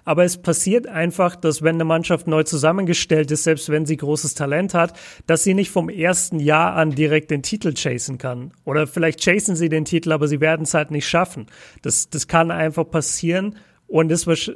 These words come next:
ist sogar sehr wahrscheinlich, äh, gerade wenn du gegen Mannschaften ran musst, die jetzt schon deutlich länger zusammenspielen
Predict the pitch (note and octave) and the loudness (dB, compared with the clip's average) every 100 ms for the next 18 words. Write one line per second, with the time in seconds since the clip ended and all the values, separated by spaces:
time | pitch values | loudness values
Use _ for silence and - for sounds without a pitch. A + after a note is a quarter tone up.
0 | - F3+ - - D#3+ E3 C3+ D#3 D#3+ D#3 | -6 -2 -2 0 0 0 2 0 2 0
1 | - E3 F#3 F3+ F3 F#3+ - - _ - | 0 0 0 0 0 -2 -8 -20 _ -2
2 | D#3 D3 D3 D#3 E3 D#3+ D#3+ D#3 D3 D3+ | 0 0 2 4 4 2 2 0 0 -2
3 | D#3+ F3+ D#3+ E3 C#3+ D3+ D#3+ E3 - E3 | -2 -4 -4 -6 -2 0 0 -2 0 2
4 | D3+ - C#3+ A#2 D#3+ D#3+ D#3+ - D#3+ E3+ | 2 0 -2 2 2 2 -2 0 0 0
5 | D3+ D3+ C#3 C#3+ C#3+ D3 - C#3 E3 | -2 -2 0 0 -2 -4 -4 0 0